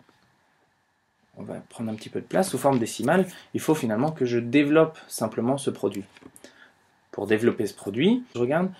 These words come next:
quel exposant j'ai dans ma puissance de dix. J'ai moins huit.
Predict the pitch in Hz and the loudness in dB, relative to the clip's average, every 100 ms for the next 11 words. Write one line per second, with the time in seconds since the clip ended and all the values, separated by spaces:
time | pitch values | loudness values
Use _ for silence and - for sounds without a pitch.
0 | - - - 147 139 139 - 113 123 139 | -20 -18 -2 2 2 0 -2 0 0 0
1 | 117 135 - - - 110 107 113 110 117 | 2 2 0 -12 -12 -6 -4 -4 -4 -4
2 | 131 123 104 104 - 117 127 131 139 165 | -4 -2 -4 -4 -8 4 6 6 4 4
3 | 156 147 - - | 2 -2 -6 -18